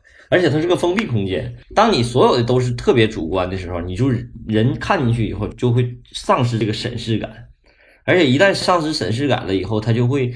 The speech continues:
就无条件站队，你就会容易把观众的意识进入到一个对这个人性的判断。比如说刚才柱子提到的一点，其实余则成做了很多实际上有点龌龊，或者是做的有点不太正能量的一些事儿，但是他有这个旁白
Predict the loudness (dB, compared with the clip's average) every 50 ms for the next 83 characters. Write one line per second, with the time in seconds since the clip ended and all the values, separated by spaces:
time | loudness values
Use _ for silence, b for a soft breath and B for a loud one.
0 | -6 -2 0 0 0 2 2 0 2 2 0 0 2 2 0 2 0 0 -2 -2
1 | -6 -6 -8 -10 -12 -20 _ _ -2 0 4 4 6 6 6 4 2 2 -2 -6
2 | -8 -4 0 0 2 4 2 2 2 0 0 -2 0 2 4 4 4 4 2 2
3 | 2 2 2 0 -2 -6 -10 -10 -6 -2 0 0 0 0 0 -2 -4 -4 -4 -2
4 | -2 0 2 2 2 2 2 0 0 0 -2 -4 -2 -2 -4 -2 0 2 2 2
5 | 0 -2 -4 -4 -4 -4 -2 -2 0 0 0 0 2 0 0 -2 -2 -6 -6 -6
6 | -8 -8 -10 -10 -4 0 2 2 2 2 0 2 0 0 0 0 0 0 0 0
7 | -2 -2 0 2 2 2 2 2 0 -2 -4 -8 -10 -14 -10 -4 -2 -2 0 0
8 | 0 2 2 2 2 2 2 2 0 0 2 2 2 2 2 2 -2 -2 0 2
9 | 2 2 2 0 -4 -6 0 2 2 2 2 2 2 4 4 2 2 -2 -4 0
10 | 2 4 4 4 2 2 2 2 0 0 0 -2 -2 -2 0 0 0 0 0 -4
11 | -6 -4 -2 0 2 2 2 2 0 2 0 0 2 2 2 2 2 2 0 0
12 | -4 -10 -8 -4 0 2 2 2 2 2 0 0 0 0 0 -2 0 -2 -4 -2
13 | 0 0 -2 -2 -4 -12 -20 b b b b b 4 4 4 4 4 0 0 2
14 | 2 2 2 2 0 0 0 0 -2 -2 -2 0 0 2 2 2 2 2 2 2
15 | 0